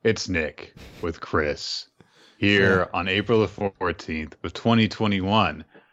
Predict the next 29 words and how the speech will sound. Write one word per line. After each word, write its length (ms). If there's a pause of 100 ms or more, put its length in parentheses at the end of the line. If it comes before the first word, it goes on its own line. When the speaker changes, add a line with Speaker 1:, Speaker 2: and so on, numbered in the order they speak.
(800)
Speaker 1:
I'm 240
too 240
tired 680 (380)
to 100
think 240
of 80
a 80
witty 300
way 280
to 120
start 420
this 220
episode. 600
Speaker 2:
All 220
Speaker 1:
So 120
Speaker 2:
right. 60
Speaker 1:
hello. 420 (240)
Speaker 2:
There 220
you 60
go. 300
Speaker 1:
Good 160
to 0
see 180
you. 220 (640)
Speaker 2:
Good 160
to 60
see 160
you, 200
Nick. 360